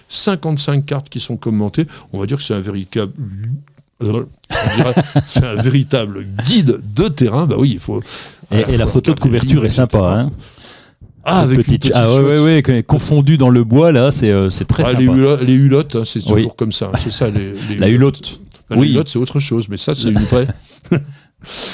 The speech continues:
Speaker 1: Donc voilà ce que je voulais vous dire aujourd'hui. Autre chose, mon cher Roland, par rapport à ça ?
Speaker 2: Ah bah non, si sur ton livre sur Tom le jardinier, je trouve ça très bien parce que c'est la transition en fait, parce qu'on a eu une coupure de connaissances finalement. Il y avait nos grands-parents,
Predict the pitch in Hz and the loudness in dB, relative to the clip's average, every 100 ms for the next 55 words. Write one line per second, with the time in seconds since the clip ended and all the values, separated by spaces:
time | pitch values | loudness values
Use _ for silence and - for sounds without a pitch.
0 | - - 233 247 185 180 175 139 156 135 | -4 2 4 4 4 4 0 0 2 4
1 | 147 151 135 139 135 151 135 127 135 175 | 4 4 4 4 4 4 4 2 2 4
2 | 160 147 143 175 170 151 139 143 139 139 | 2 2 0 0 0 0 -2 0 2 2
3 | 143 135 127 135 135 131 151 196 147 127 | 0 -2 0 0 0 0 0 0 -2 2
4 | 123 123 156 - 143 - 143 151 147 147 | 4 4 2 0 -4 -2 -2 0 2 2
5 | 135 135 120 113 180 156 135 123 117 120 | 0 0 -2 -2 -2 2 2 0 0 0
6 | 143 - 113 117 - 120 120 135 127 117 | 0 -2 -4 -6 -4 -2 0 -2 -2 -2
7 | - 113 - 147 135 131 - 131 127 104 | -2 -2 -2 -2 -2 -4 -4 -2 -2 -4
8 | - 107 - 98 - 123 120 123 131 147 | -2 -4 -2 -6 0 2 4 4 4 4
9 | 143 117 110 170 147 220 233 117 120 127 | 2 0 -2 -4 0 2 2 2 -2 0
10 | 120 120 - 123 - 117 107 104 113 127 | -2 -2 -4 -6 -4 -4 -2 0 0 0
11 | 101 101 107 110 110 98 117 131 170 | 0 0 0 0 0 0 0 0 -2